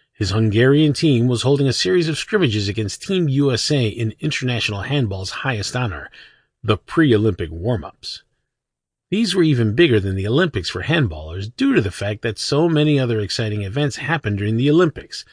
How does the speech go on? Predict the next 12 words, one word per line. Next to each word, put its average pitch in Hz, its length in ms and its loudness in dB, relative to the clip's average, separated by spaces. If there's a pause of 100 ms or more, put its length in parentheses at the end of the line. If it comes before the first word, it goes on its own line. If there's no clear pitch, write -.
(500)
Nobody 107 840 4
paid 92 280 -6
attention 98 400 -6
to 101 120 -8
handball 120 560 2
with 123 140 0
so - 240 0
much 165 220 0
else 175 200 2
going 151 260 2
on. 147 340 0 (760)
Here, 139 440 4